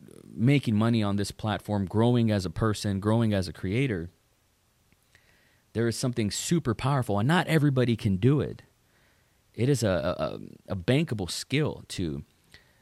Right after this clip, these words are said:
to be able to whip out your phone, which everybody has one, even the homeless nowadays, and to speak your truth,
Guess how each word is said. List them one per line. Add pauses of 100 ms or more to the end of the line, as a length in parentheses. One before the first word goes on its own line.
(200)
to
be
able
to
whip
out
your
phone, (180)
which
everybody
has
one,
even
the
homeless
nowadays, (1300)
and
to
speak
your
truth,